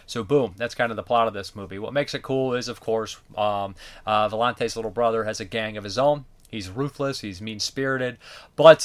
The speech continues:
I really like that, uh, there's a point where Johnny Garco kinds of look for him, and he shows up to his old home village, and he finds his gang and everything, and they're hanging out with Fernando Sanchez,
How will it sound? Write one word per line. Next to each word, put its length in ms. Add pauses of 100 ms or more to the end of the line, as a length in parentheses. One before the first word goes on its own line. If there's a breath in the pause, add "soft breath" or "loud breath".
(120)
I 120
really 420
like 340
that, 340
uh, 240
there's 180
a 60
point 220
where 100
Johnny 300
Garco 320
kinds 220
of 60
look 140
for 180
him, 100
and 60
he 40
shows 260
up 180
to 100
his 120
old 240
home 260
village, 400
and 60
he 60
finds 240
his 140
gang 280
and 80
everything, 380
and 100
they're 100
hanging 280
out 140
with 100
Fernando 420
Sanchez, 580